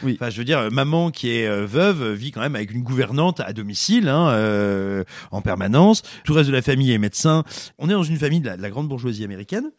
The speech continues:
Speaker 2: et, euh, et qui dit en gros, « Oh là là, c'est quand même un peu vulgose ce que font certains d'entre nous,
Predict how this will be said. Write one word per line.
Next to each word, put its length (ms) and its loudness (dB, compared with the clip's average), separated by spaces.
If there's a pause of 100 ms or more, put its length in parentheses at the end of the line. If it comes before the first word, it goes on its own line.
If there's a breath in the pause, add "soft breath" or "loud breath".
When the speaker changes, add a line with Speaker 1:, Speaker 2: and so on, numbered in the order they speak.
(420)
Speaker 2:
et, 320 4 (100)
euh, 760 2
et 140 0
qui 220 -6
dit 180 2
en 100 2
gros, « 280 4 (380 loud breath)
Oh 120 2
là 100 2
là, 160 4
c'est 160 -8
quand 100 -4
même 120 0
un 60 0
peu 100 2
vulgose 480 -2
ce 140 -10
que 100 -4
font 180 -8
certains 340 -6
d'entre 300 -4
nous, 240 6